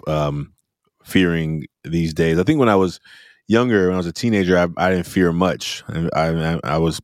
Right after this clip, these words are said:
act-, I was operating pretty fearless. Maybe sometimes you could say reckless, but it was out of this idea, "I'm not worried about nothing." And now as I get older, I'm like,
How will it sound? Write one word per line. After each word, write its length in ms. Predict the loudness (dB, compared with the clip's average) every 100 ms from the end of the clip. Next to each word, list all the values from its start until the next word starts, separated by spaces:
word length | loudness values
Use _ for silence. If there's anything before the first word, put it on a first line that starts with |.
| -8 -4
act-, 260 | -4 -6 -2
I 60 |
was 100 | 2
operating 380 | 2 2 -2 0
pretty 240 | -4 -4
fearless. 600 | -4 0 0 0 -4 -8 -20 -20 _ -4
Maybe 160 | 0
sometimes 240 | 0 2 0
you 60 |
could 100 | 0
say 120 | 0
reckless, 600 | 0 0 0 -2 -2 -6 -14 -20 -20 -14 -2
but 200 | 0 -2 _ _ -2
it 60 |
was 100 | 2
out 100 | 4
of 80 | 2
this 120 | 2
idea, 380 | 0 2 2 2
"I'm 120 | 2
not 140 | 2 4
worried 140 | 4
about 180 | 2 2
nothing." 440 | 0 0 0 -2 -6 _ -20 -20 _ _ -4
And 120 | 2
now 100 | 2
as 80 | 2
I 40 |
get 140 | 2 4
older, 380 | 4 4 2
I'm 100 | 0 0
like, 300 | 0 -2